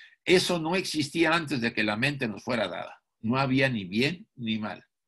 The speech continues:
en el sentido que nosotros lo conocemos. Los llamados ángeles caídos son la humanidad misma. Nosotros somos esos ángeles caídos.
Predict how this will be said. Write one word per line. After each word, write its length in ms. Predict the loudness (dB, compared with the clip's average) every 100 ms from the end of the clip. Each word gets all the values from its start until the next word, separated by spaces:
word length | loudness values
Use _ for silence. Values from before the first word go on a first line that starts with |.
| _ _ -8
en 140 | -6
el 120 | -6
sentido 460 | -8 -8 -2 -2 -2
que 120 | -8
nosotros 380 | -10 -12 -10 -8
lo 100 | -8
conocemos. 500 | -12 -14 -16 -18 _ _ _ _ _ _ _ _ _ _ _
Los 180 | 4 6
llamados 400 | 6 6 6 4
ángeles 440 | 2 0 -2 -2
caídos 640 | 2 2 2 0 -6 -10 -20 _ _ _ _ _
son 300 | -6 2 4
la 120 | 6
humanidad 580 | 6 4 2 4 2 2
misma. 440 | 0 0 0 -6 -6
Nosotros 400 | -6 -4 -4 -4
somos 380 | -2 -2 0 -2
esos 260 | -2 -4 -4
ángeles 400 | -6 -4 -4 -4
caídos. 580 | -4 -4 -6 -12 -20